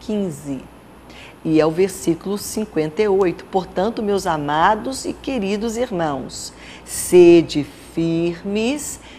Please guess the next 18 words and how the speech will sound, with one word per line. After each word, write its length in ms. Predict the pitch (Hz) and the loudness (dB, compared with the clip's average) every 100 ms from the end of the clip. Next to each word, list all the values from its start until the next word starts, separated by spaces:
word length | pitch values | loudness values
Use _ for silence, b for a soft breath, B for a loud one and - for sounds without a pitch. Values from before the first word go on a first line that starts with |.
| B - | B -4
inabaláveis, 1800 | 262 285 302 320 349 311 294 302 269 302 277 247 240 190 156 156 160 - B B - | 2 6 8 8 6 4 4 4 4 4 8 8 8 4 0 -2 -4 -10 B B -12
sempre, 1000 | - - - 320 339 302 - 202 175 - | -8 -4 -2 0 0 -2 -4 -2 -4 -6
a-, 320 | - 254 254 196 | -4 -4 -4 -8
sempre 680 | - - 302 277 185 180 - | -6 -2 0 0 -2 -2 2
abundantes 1300 | 277 277 285 247 180 220 247 233 - - - - - B B B | 2 4 0 0 0 2 2 0 -4 -8 -8 -10 -16 B B B
na 280 | 156 175 160 | 0 4 6
obra 380 | 196 240 214 247 | 8 6 6 -2
de 160 | 208 | -2
Deus, 580 | 214 147 151 139 - - | -6 -6 -6 -6 -10 -14
na 180 | 156 147 | -12 -6
obra 260 | 170 214 202 | -4 -2 -2
do 140 | 185 | -4
Senhor, 600 | 190 220 202 156 156 151 B B | -8 -8 -6 -4 -4 -6 B B
no 100 | 170 | -4
trabalho 680 | 185 208 190 147 202 220 185 | -2 -2 -4 -2 -2 -2 -6
de 140 | 170 | -10
Deus, 380 | 139 143 139 - B B | -12 -10 -10 -12 B B
sabendo 680 | - - 151 131 214 247 - | -10 -4 -2 4 4 4 0